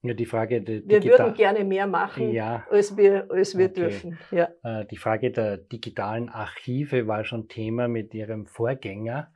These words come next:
Speaker 2: Ja.
Speaker 1: Wird sich da etwas ändern? Die Sieben-Tage-Regelung
Speaker 2: Ja,
Speaker 1: zum
Speaker 2: also
Speaker 1: Beispiel?
Speaker 2: jetzt glaube ich, ich ho-, wir hoffen jetzt auf Sommer,
Speaker 1: <laughs>
Speaker 2: aber <laughs> ja, es, wir werden sehen. Das
Speaker 1: Genau.
Speaker 2: kann ich am wenigsten beeinflussen.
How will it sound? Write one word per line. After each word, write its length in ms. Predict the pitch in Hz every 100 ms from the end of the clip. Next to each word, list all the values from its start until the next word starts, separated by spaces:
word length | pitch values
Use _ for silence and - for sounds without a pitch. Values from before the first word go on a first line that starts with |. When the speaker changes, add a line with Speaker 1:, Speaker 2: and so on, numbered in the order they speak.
| -
Speaker 2:
Ja. 240 | 190 190 - -
Speaker 1:
Wird 640 | 127 117 120 117 123 127
sich 160 | 135 -
da 100 | 113
etwas 380 | 110 120 117
ändern? 500 | 143 113 110 113 156 - - - - -
Die 80 | -
Sieben-Tage-Regelung 920 | - 117 120 110 104 123 123 117 120 95
Speaker 2:
Ja, 180 | 98 190
Speaker 1:
zum 160 | 131 113
Speaker 2:
also 220 | - 214
Speaker 1:
Beispiel? 160 | 208
Speaker 2:
jetzt 140 | 123 -
glaube 240 | 202 196
ich, 140 | 185 - _ -
ich 180 | - -
ho-, 60 | -
wir 220 | 185 220
hoffen 280 | 240 - 214
jetzt 280 | 208 208 -
auf 180 | 180 -
Sommer, 480 | - 190 214 254 _ _ _
Speaker 1:
<laughs> 180 | 165 160
Speaker 2:
aber 300 | 214 208 214 226 - -
<laughs> 1400 | 294 - 440 - - 285 - - - - 392 285 -
ja, 260 | 202 180 170 - _ _ - -
es, 360 | 214 - -
wir 140 | 233 226
werden 220 | 196 -
sehen. 420 | - 180 175 196
Das 200 | 208 202
Speaker 1:
Genau. 80 | 196
Speaker 2:
kann 160 | 196 196
ich 120 | 190
am 100 | 190
wenigsten 380 | 180 170 - 170
beeinflussen. 760 | 185 170 170 170 - 175 -